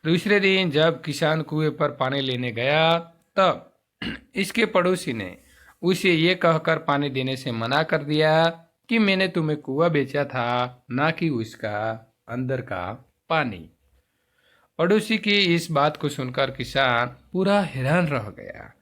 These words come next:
उसने दिन रात सोचा कि अब क्या किया जाए। काफ़ी सोचने के बाद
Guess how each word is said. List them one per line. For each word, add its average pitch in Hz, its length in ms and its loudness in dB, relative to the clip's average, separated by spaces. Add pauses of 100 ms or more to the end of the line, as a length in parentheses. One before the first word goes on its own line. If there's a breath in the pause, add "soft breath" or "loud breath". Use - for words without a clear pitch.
(320)
उसने 202 400 2
दिन 185 320 2
रात 160 280 2
सोचा 143 340 -4
कि 127 540 -6 (100)
अब 185 460 0
क्या 123 180 -2
किया 98 280 -14
जाए। 87 440 -18 (440 soft breath)
काफ़ी 190 280 2
सोचने 170 420 -4
के 117 120 -8
बाद 101 480 0